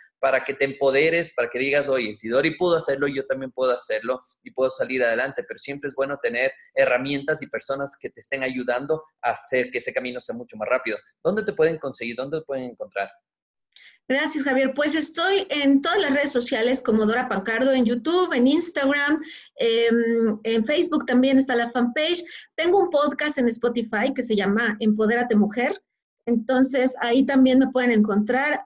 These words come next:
Speaker 2: Tenemos episodios todas las semanas y, bueno, está hecho justamente para empoderarnos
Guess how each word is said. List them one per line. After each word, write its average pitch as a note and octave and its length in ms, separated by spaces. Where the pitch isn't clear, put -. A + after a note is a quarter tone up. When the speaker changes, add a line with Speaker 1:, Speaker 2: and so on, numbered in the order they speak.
Speaker 2:
Tenemos B3+ 320
episodios A#3 600
todas C4+ 200
las G#3+ 180
semanas C4 640
y, G#3 280
bueno, G#3 220
está C4 280
hecho C4+ 220
justamente A#3+ 540
para G#3 180
empoderarnos G#3+ 760